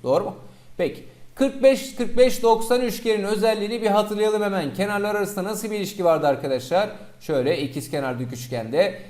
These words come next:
Eğer ki eşit kenarların, birbirine eşit kenarların uzunlukları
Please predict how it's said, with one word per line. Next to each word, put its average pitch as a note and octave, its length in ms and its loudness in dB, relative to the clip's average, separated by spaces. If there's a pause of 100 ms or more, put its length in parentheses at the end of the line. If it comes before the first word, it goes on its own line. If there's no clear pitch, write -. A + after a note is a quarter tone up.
(140)
Eğer F3 400 4
ki G3+ 420 -2 (220)
eşit F#3+ 320 -6
kenarların, D#3 540 2
birbirine F#3+ 260 0
eşit F#3 180 -4
kenarların F#3+ 420 -2
uzunlukları E3 520 -2